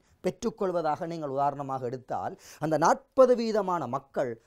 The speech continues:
அறுபது வீதமான மக்களுடன் ஒப்பீடு செய்யும் பொழுது வறியவர்களாக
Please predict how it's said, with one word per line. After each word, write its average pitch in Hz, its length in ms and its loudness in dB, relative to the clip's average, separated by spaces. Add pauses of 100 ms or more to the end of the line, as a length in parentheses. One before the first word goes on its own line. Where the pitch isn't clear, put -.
(100)
அறுபது 240 480 6
வீதமான 226 640 0
மக்களுடன் 190 640 -2
ஒப்பீடு 226 460 -2
செய்யும் 180 280 -2
பொழுது 156 260 -2
வறியவர்களாக 127 840 -6